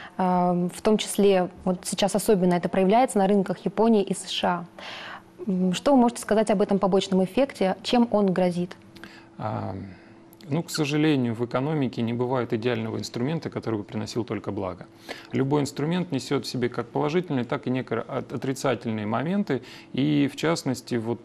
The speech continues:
Speaker 2: а, количественное смягчение приучает экономику, приучает, в частности, банки к получению дешевых, легких денег.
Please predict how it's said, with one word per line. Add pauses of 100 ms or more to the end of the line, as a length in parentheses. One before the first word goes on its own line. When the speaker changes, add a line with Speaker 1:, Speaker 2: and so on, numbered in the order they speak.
(100)
Speaker 2:
а,
количественное
смягчение
приучает
экономику,
приучает,
в
частности,
банки
к
получению (300)
дешевых,
легких
денег.